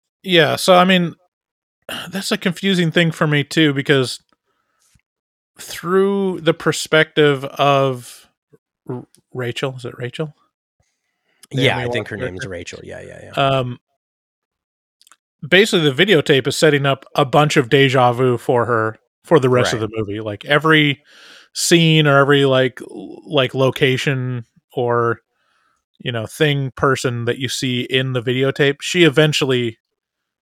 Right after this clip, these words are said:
Speaker 1: uh, interacts with and
Speaker 2: Yeah.
Speaker 1: kinda has deja vu about the tape. Um, it would be better if they set it up as everyone sees something different on the videotape, which would make it even more disturbing.
Speaker 2: Oh.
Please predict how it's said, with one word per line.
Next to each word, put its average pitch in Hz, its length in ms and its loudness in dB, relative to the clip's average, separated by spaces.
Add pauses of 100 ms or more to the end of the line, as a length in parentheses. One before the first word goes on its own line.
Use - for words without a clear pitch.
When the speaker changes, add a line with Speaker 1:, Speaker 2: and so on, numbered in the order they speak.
(200)
Speaker 1:
uh, 117 260 -4
interacts 131 600 0
with 151 320 0 (100)
and 120 300 -4 (100)
Speaker 2:
Yeah. 101 300 -6
Speaker 1:
kinda 139 180 0
has 127 220 0
deja 127 400 0
vu 123 200 0
about 120 340 -2
the 123 80 -6
tape. 139 280 -4 (1300)
Um, 147 500 2 (580)
it 175 80 4
would 196 140 6
be 208 120 2
better 202 420 6
if 185 80 -4
they 170 120 4
set 180 220 4
it 165 100 4
up 165 160 2
as 147 280 2
everyone 151 500 4
sees 156 300 0
something 131 400 -2
different 156 420 -2
on 147 200 0
the 147 60 2
videotape, 156 600 0
which 135 160 -4
would 127 140 0
make 131 200 -2
it 127 80 0
even 117 220 -2
more 120 400 0 (640)
disturbing. 143 560 -2
Speaker 2:
Oh. 87 300 -14